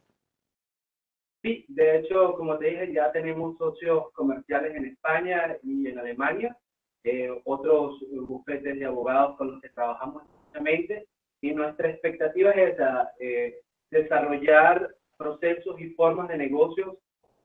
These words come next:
que permitan a nuestros representados acceder a mercados, primero en Latinoamérica,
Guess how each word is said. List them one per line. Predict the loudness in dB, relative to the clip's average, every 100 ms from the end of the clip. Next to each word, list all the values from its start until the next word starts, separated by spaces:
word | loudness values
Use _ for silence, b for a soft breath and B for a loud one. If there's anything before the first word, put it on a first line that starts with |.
| -4
que | 2
permitan | 2 2 2 4
a | 4
nuestros | 0 -4 -4
representados | -4 -4 -8 -8 -10 0 6 6 6 2 -2
acceder | -4 -4 -6 -2 0
a | 0
mercados, | 0 2 4 4 0
primero | -4 -2 0 2
en | 0
Latinoamérica, | -2 -4 -4 -2 -4 -4 -6